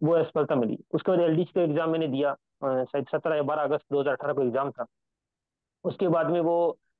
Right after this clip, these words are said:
exam हुआ, exam pass हुआ, typing दी,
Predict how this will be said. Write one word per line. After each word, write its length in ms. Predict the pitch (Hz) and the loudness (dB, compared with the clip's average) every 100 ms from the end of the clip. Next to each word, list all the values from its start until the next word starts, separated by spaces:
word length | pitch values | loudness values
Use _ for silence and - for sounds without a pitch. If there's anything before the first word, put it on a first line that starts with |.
| _ - | _ -6
exam 220 | 151 175 185 | -2 0 0
हुआ, 300 | 160 170 165 | -2 0 0
exam 280 | 135 160 | 0 -2
pass 200 | 143 151 147 | -2 -4 -2
हुआ, 180 | 156 147 | -2 -2
typing 460 | 147 143 139 165 143 | -2 -4 -2 -2 0
दी, 280 | 139 139 | 2 0